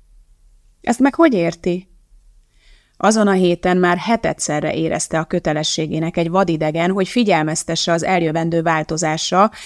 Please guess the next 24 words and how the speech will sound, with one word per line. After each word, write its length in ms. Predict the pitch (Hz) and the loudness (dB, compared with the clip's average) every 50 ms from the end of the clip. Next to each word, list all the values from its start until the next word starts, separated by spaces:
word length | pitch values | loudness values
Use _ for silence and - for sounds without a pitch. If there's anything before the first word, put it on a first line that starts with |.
| - - | -12 -6
és 160 | - 185 - | -6 -4 2
kezdett 400 | - 254 269 185 175 175 175 - | 2 2 4 4 2 0 2 0
nagyon 320 | 214 190 180 - 180 - | -2 -2 0 -2 -2 0
elege 300 | - 156 151 143 143 147 | -2 -2 -2 -2 -4 -4
lenni 280 | 131 - - 82 92 - | -4 -6 -6 -6 -6 -6
belőle. 560 | - - 90 90 87 87 92 - 175 185 - _ _ _ _ _ _ _ _ _ _ _ _ _ | -6 -6 -6 -6 -6 -6 -6 -6 -8 -10 -12 _ _ _ _ _ _ _ _ _ _ _ _ _
Elvesztette 640 | _ - 226 240 233 233 202 - 208 190 - - 190 | _ 2 4 4 4 2 2 0 -2 -4 -2 0 -2
az 140 | 180 175 - | -2 0 -2
állását, 680 | - 165 160 160 160 160 165 - - 170 165 170 - - | -4 -6 -4 -4 -4 -4 -4 -4 -4 -4 -6 -6 -8 -10
a 80 | 180 175 | -10 -6
kutatómunkáját, 1120 | - 196 196 180 175 - 175 170 165 170 170 170 170 - 170 165 165 170 175 180 180 - | -6 0 0 0 0 2 0 -2 0 0 -2 -4 -2 -2 -2 -2 -2 0 -2 -2 -2 -2
az 80 | 196 185 | -4 -2
uralmat 460 | 175 233 220 208 202 185 175 165 - | 0 2 2 4 2 2 0 -2 -4
a 60 | 151 | -4
vizelettartás 880 | 147 180 190 185 185 180 180 185 - - 180 180 - - 185 175 180 - | -2 -2 0 2 2 2 0 0 -2 -2 -2 -2 0 -2 -2 -2 -2 -4
felett, 340 | - - 180 180 196 202 - | -2 0 0 0 0 0 -2
ha 120 | - - 185 | -2 0 2
nem 160 | 202 226 233 | 4 4 4
hajolt 340 | 220 185 180 175 180 170 - | 4 2 2 2 0 0 2
előre, 340 | 180 185 190 196 190 185 | 2 2 2 2 2 2
nem 200 | 190 202 185 180 | 2 2 2 0
látta 340 | 170 156 156 160 - - 156 | 0 -2 -4 -6 -6 -6 -4
a 40 | 165 | -4
lábujját, 720 | 151 156 160 180 185 190 202 208 214 214 226 233 233 - | -2 -2 -2 -2 -2 -2 0 0 2 2 2 2 0 -4